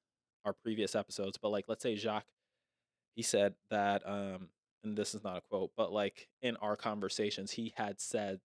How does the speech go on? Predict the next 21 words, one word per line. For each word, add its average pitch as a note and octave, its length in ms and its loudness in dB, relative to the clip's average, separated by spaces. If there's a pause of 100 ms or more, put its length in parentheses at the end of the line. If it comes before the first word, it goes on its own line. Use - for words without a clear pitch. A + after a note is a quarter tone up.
something G#2+ 440 -6
similar A#2+ 480 4
to - 180 -4
the G2+ 100 -4
point G#2+ 340 -4
of, F#2 300 -6 (580)
"I A2+ 120 6
would A2+ 240 4
like A2 220 4
to A#2+ 100 -6
work G#2+ 220 -2
with G#2 140 -6
tennis G#2 280 -6
pros." - 500 -12 (1800)
Like, G#2+ 120 -2
I A#2+ 100 6
know B2+ 220 8
that A2 240 4
that A2 240 2
would G#2 180 -4
be, G2 320 -6